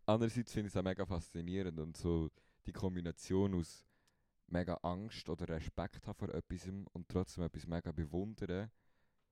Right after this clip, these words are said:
macht ja das Universum für mich an sich schon mega spannend. Und dazu kommt ja einfach, dass man nichts weiss und nicht weiss, gibt's noch andere Lebensformen oder Organismen, wo, wo dafür äh, da sind.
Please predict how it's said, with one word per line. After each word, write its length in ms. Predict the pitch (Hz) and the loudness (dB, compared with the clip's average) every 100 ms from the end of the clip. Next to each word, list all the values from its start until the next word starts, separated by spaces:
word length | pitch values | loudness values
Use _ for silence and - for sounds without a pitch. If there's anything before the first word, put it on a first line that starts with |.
| _ _ _ _ - | _ _ _ _ 0
macht 280 | 90 - | 0 0
ja 280 | 82 76 73 76 | 0 0 0 -4
das 160 | - | -2
Universum 520 | 87 82 82 80 87 | 0 4 2 0 -2
für 100 | 80 | -2
mich 300 | 80 80 87 - - | 0 0 -2 -4 -8
an 80 | |
sich 300 | 76 82 85 - | -2 -2 -2 0
schon 140 | 95 | 0
mega 180 | 95 98 | 2 0
spannend. 640 | - 87 87 95 110 - - _ _ _ - | -2 -4 -2 -4 -6 -10 -20 _ _ _ -14
Und 160 | 82 | -12
dazu 300 | 78 - 87 | -10 0 0
kommt 360 | 85 92 110 110 | 2 2 2 2
ja 120 | 87 | 0
einfach, 200 | 80 82 | -2 -6
dass 160 | 82 78 | -10 -4
man 140 | 78 - _ _ _ | -4 -4 _ _ _
nichts 300 | 85 98 - | 0 0 0
weiss 340 | 87 82 80 - | -2 -2 -4 -6
und 160 | 82 | -8
nicht 200 | 98 90 82 | -6 -4 -4
weiss, 440 | 78 73 73 - _ - _ | -4 -6 -10 -20 _ -20 _
gibt's 300 | - 90 - | -4 -4 -4
noch 240 | 82 76 76 | -4 -2 0
andere 300 | 85 82 80 | 0 0 -2
Lebensformen 800 | 80 76 78 - - 78 76 76 | -2 -2 -4 -6 0 0 2 0
oder 220 | 71 73 | 2 2
Organismen, 720 | 76 76 80 78 - 78 76 | 2 0 -4 -4 -6 -2 0
wo, 220 | 73 76 73 - - - - - | 4 2 2 -6 -20 -20 -8 -2
wo 100 | 80 | 0
dafür 440 | - - 76 76 - _ _ _ _ - 76 | -2 -2 -2 -2 -4 _ _ _ _ -2 2
äh, 40 | |
da 200 | - 78 | 4 4
sind. 320 | - 82 82 | 4 -2 -4